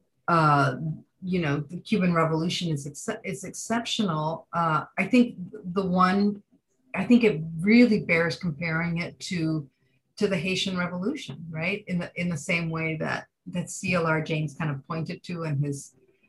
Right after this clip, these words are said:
appen-, sixty-three appendix to the Black Jacobins, right? I think that there are a lot of parallels between those two revolutions that were,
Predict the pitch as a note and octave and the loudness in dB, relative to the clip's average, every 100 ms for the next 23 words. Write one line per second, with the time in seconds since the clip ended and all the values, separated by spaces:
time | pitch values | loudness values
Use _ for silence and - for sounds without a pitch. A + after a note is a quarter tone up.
0 | _ - C#3+ F3 D3 D3+ F#3 - D#3 F3+ | _ -14 -6 -4 -4 -8 -12 -10 -10 -6
1 | E3 D#3+ F#3 G#3+ D3+ - - - E3 C#3+ | -6 -4 -2 0 -2 -8 -12 -8 -6 -4
2 | D3+ D3 F3+ G3+ G#3+ D3 D3 C#3 D#3 D#3+ | -4 -4 -4 -4 -4 -6 -6 -4 -4 -4
3 | - - G3+ G3 E3+ - E3 E3 - D#3 | -6 -4 -4 -4 -6 -2 -2 -2 -2 0
4 | F#3+ G#3+ E3 D#3 D#3+ D#3 D3+ E3+ F3+ D#3+ | 2 2 0 -2 -4 0 2 4 2 -2
5 | C#3 - E3+ C4 F#3+ D3 D3 C#3+ C#3+ D#3 | -6 -8 -2 0 0 -2 -4 -4 -6 -10
6 | - E3 D#3 D3 D3 C3+ - D#3+ D3+ D3 | -6 -2 0 0 -2 -4 -8 -6 -4 -4
7 | D#3 C4+ - D#3 C3+ D3 C#3+ C#3+ C#3 C#3 | -4 -6 -4 -6 -4 -6 -4 -2 -2 -2